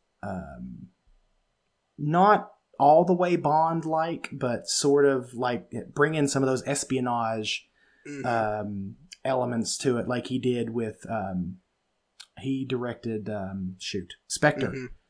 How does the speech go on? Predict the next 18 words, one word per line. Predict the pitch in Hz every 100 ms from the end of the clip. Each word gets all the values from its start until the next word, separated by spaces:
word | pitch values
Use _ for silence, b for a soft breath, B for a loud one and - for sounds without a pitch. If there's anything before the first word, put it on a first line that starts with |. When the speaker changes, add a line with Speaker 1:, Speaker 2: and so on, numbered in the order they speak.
| _ -
Speaker 1:
Uh, |
Speaker 2:
Right. | 117 98
Speaker 1:
James | 139 127
Bond | 117 127 117
Spectre. | - 127 - 104
Speaker 2:
Yeah. | 135 110
Speaker 1:
The | 117
la-, | 117
the, | 135 117 131
the | 143
last | 131 139 139 139
Speaker 2:
And, | 127
uh, |
Speaker 1:
James | 127 117
Speaker 2:
Skyfall | 120
Speaker 1:
Bond | 113 107 104
movie. | 87 -
Speaker 2:
too, | 98 73